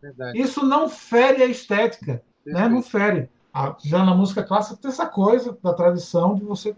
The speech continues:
Speaker 2: ser, ter que ser mais fiel. Então, Henrique, eu acho que, de certa forma, se completam, mas uma não precisa exatamente da outra. Elas são uma, uma extensão da outra, né? É uma continuidade da música. A música começou lá com canto chão,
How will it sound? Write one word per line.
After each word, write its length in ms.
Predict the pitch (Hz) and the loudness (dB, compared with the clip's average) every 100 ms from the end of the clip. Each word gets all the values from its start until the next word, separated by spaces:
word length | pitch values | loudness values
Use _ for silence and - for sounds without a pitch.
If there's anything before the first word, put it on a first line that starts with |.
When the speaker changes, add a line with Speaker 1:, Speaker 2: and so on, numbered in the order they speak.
| _ | _
Speaker 2:
ser, 380 | - - 190 190 - _ - | -8 0 0 -2 -12 _ -2
ter 120 | 185 | -2
que 80 | - | 2
ser 120 | 202 | 4
mais 260 | 190 185 | 4 2
fiel. 360 | - 254 180 175 _ _ - - _ | 2 2 2 0 _ _ -20 -20 _
Então, 300 | 202 226 285 | 0 4 6
Henrique, 260 | 269 214 190 | 6 4 6
eu 100 | 247 | 6
acho 200 | 254 - | 6 2
que, 320 | 302 302 - - _ | -6 -6 -6 -12 _
de 120 | 247 208 | -10 0
certa 320 | 277 262 262 | 2 2 2
forma, 240 | 254 262 | 2 2
se 120 | 254 | 0
completam, 500 | - 294 - 214 208 | -6 -4 2 2 2
mas 360 | 220 233 196 - | 0 0 0 -4
uma 200 | 247 254 | 0 4
não 160 | 262 262 | 4 2
precisa 580 | 277 226 - 247 233 | 0 -4 0 0 2
exatamente 520 | 208 202 202 185 175 - | 0 0 2 2 2 2
da 100 | 147 | 2
outra. 260 | 131 170 | 2 2
Elas 120 | 185 | 0
são 200 | - 226 | 0 -2
uma, 140 | 220 220 | -2 -2
uma 180 | 202 208 | -2 -2
extensão 640 | - 220 190 - 208 196 | -2 0 0 2 4 4
da 80 | 151 | 4
outra, 260 | 139 131 | 4 2
né? 220 | 143 180 185 | 2 4 4
É 60 | |
uma 180 | 185 196 | 4 2
continuidade 680 | 220 233 220 233 160 202 202 | 2 0 0 -2 2 2 2
da 100 | 208 | 0
música. 520 | 160 147 123 139 123 165 | 0 -2 -2 -8 -12 -10
A 40 | |
música 260 | 175 180 202 | -10 -4 -2
começou 680 | 196 190 156 185 175 147 123 - - - - _ _ | 2 2 2 4 4 2 -4 -18 -20 -20 -20 _ _
lá 220 | 156 180 | 4 4
com 160 | 185 165 | 4 -2
canto 300 | 185 170 165 | -2 -2 -2
chão, 680 | - 190 220 226 220 208 | 0 4 6 6 4 -2